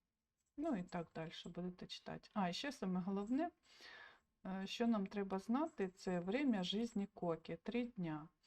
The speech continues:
Кокі — це та, е, ссылка,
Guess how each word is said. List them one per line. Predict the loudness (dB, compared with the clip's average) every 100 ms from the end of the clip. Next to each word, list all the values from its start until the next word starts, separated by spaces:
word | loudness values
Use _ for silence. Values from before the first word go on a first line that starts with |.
| -20 -20 _ -4
Кокі — | -2 0 0 0
це | 0 0 0
та, | 0 2 2 2 0 -6 -10
е, | -8 -6 -6 -8
ссылка, | -6 -2 -2 0 -2